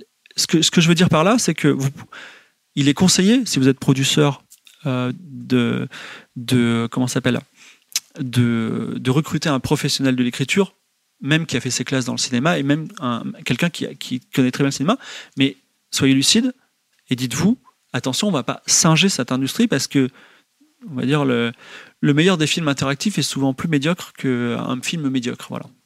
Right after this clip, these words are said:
Donc, euh, ça, c'est la, la, la première chose. Ensuite, euh, à partir, maintenant, quand vous avez ce professionnel en main, ou si vous-même, vous êtes ce professionnel qui va travailler soit pour votre propre I P, soit pour l'I P de votre client, vous allez,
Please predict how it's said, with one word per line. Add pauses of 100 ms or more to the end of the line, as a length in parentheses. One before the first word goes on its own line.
(760)
Donc,
euh,
ça,
c'est
la,
la,
la
première
chose.
Ensuite, (480)
euh,
à
partir,
maintenant,
quand
vous
avez
ce
professionnel
en
main, (880)
ou
si
vous-même,
vous
êtes
ce
professionnel
qui
va
travailler
soit
pour
votre
propre
I
P, (300)
soit
pour
l'I
P
de
votre
client, (720)
vous
allez,